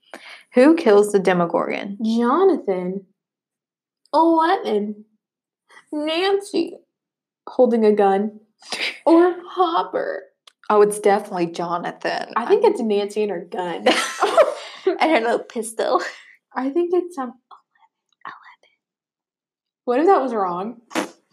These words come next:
Speaker 1: It was actually Lucas and his little slingshot thing.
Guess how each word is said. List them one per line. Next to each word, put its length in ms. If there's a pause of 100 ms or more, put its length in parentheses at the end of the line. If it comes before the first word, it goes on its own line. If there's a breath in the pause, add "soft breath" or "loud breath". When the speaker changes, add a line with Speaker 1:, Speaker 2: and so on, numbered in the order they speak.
(580 soft breath)
Speaker 1:
It 160
was 140
actually 680
Lucas 880 (440)
and 140
his 180
little 480
slingshot 600
thing. 340